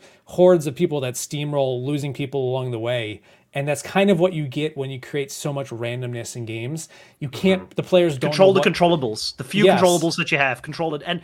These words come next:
Speaker 3: it's funny
Speaker 1: Control
Speaker 3: you
Speaker 1: it.
Speaker 3: mentioned
Speaker 1: Keep it
Speaker 3: that
Speaker 1: in your
Speaker 3: because
Speaker 1: pocket. Yeah.
Speaker 3: it's funny you mentioned that 'cause I, I was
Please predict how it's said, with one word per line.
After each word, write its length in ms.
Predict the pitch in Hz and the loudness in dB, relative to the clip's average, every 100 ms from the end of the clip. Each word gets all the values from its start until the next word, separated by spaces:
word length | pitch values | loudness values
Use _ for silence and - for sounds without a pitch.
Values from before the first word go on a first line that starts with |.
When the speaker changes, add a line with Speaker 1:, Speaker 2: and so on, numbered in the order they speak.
| - - | -4 2
Speaker 3:
it's 140 | 190 | 2
funny 120 | 233 | 6
Speaker 1:
Control 100 | 196 | 6
Speaker 3:
you 60 | 185 | 8
Speaker 1:
it. 20 | |
Speaker 3:
mentioned 220 | 185 185 | 4 2
Speaker 1:
Keep 60 | 220 | 4
it 40 | |
Speaker 3:
that 80 | 170 | 6
Speaker 1:
in 60 | 214 | 6
your 80 | 185 | 6
Speaker 3:
because 160 | 180 143 | 4 2
Speaker 1:
pocket. 280 | 127 110 110 147 | 0 -8 -10 -10
Yeah. 320 | 139 120 101 - _ _ _ - | -6 -4 -6 -14 _ _ _ -16
Speaker 3:
it's 120 | 175 | -8
funny 160 | 220 240 | -4 -2
you 80 | 214 | 0
mentioned 260 | 190 190 | 0 -2
that 100 | 156 165 | -4 -4
'cause 100 | 160 | -6
I, 220 | 180 175 | -6 -4
I 140 | 170 | -6
was 400 | 185 196 156 - | 0 0 0 -8